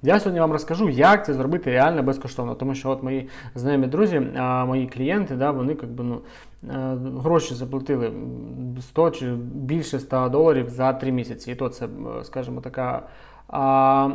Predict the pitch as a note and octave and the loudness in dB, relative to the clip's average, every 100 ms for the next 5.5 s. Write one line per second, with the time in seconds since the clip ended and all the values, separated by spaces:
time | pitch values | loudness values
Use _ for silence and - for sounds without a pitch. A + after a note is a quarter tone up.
0 | C3+ C#3+ D3 D#3+ F3+ E3+ C3 A#2+ A#2+ - | -4 0 4 4 6 8 8 6 2 -12
1 | - - - - - - D#3 D3+ - G3 | -20 -20 -20 -20 -20 -12 -6 -6 -2 -2
2 | D3+ - C3 C3 D3+ D3 C#3+ C3+ B2 A#2+ | -2 -2 0 0 0 -2 -2 -2 -2 -6
3 | A#2+ B2 D#3 D3 C3 B2+ C3 B2+ B2 B2+ | -6 0 2 2 0 -2 -4 -2 -2 -2
4 | C3 D3+ C#3+ B2+ A#2+ - - - A2+ A2+ | -2 -2 -2 -2 -4 -10 -14 -12 -10 -4
5 | C3 D#3+ C3 - | 2 4 4 0